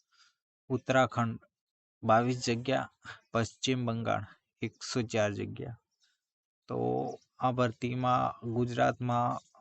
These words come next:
ચારસો જગ્યાઓ છે. તો ગુજરાતના દરેક મિત્રો જે સ્નાતક હોય તે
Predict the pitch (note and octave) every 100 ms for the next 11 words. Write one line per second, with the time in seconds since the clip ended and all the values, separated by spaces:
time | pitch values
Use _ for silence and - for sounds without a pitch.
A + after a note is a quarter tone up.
0 | _ _ B2+ A#2 A#2 B2+ A2+ A#2 A#2+ A#2
1 | B2+ A2+ B2 B2 - B2 B2+ C3+ C3+ -
2 | A#2+ A#2 A#2+ B2+ B2 B2 A#2 A#2+ B2 A#2
3 | A2+ - _ _ - B2+ B2 A#2 A2 A#2+
4 | - A2+ G#2+ G#2+ - G#2 A#2 A2+ - A2+